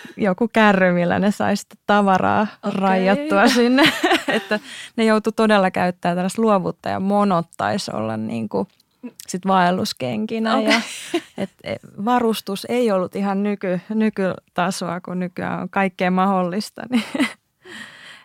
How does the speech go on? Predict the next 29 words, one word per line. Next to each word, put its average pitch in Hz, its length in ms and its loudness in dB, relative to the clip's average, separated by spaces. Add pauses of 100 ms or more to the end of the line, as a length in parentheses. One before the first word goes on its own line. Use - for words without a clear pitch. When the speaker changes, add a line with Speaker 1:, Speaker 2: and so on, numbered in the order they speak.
(180)
Speaker 1:
Joo, 208 100 0
ja 196 160 0
heistä 226 380 0
ehkä 220 240 -4
kuuluisin 202 600 0
on 180 140 -2
sitten 185 320 -8
tää 180 300 -2 (280)
Kaarina 196 540 -2
Kari, 214 380 0
joka 170 220 -4
muistetaan 180 600 -6
myös 190 240 -6
tällaisena 190 500 -8 (140)
merkittävänä 185 840 -4 (140)
liikuntakasvattajana. 202 1400 -8
Että - 280 -14 (120)
en 226 120 2
ollut 233 260 -2
ennen 247 260 2
kuullut 240 380 4
Kaarina 196 400 4
Karista, 202 500 -4
mutta 202 320 -6
hän 202 360 0 (200)
vaikutti 214 440 0
hyvin 202 220 2
sellaista 196 340 0
inspiroivalta 180 880 0